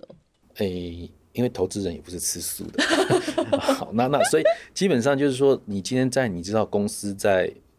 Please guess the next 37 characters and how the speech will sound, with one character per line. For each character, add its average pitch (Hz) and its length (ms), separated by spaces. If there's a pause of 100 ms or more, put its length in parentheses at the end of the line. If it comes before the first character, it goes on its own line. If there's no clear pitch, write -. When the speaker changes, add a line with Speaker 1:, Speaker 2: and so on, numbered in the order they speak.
(220)
Speaker 2:
呃， 82 400
需 - 220
要 110 120
资 98 220
金 95 220
的 80 80
时 - 200
候， 87 120
他 101 120
知 110 120
道 110 100
你 82 100
需 - 160
要 87 100
资 82 200
金 87 180
的 - 80
时 - 220
候， - 100 (440)
他 139 160
其 104 200
实， 95 520
呃， 82 280 (240)
会 127 120
开 135 180
的 110 80
条 92 160
件 92 100
会 90 100
更 90 200
苛 76 220
刻。 - 200 (480)
Speaker 1:
哦， 185 440
对。 - 200
Speaker 2:
而， - 220
而 127 140
且， 95 420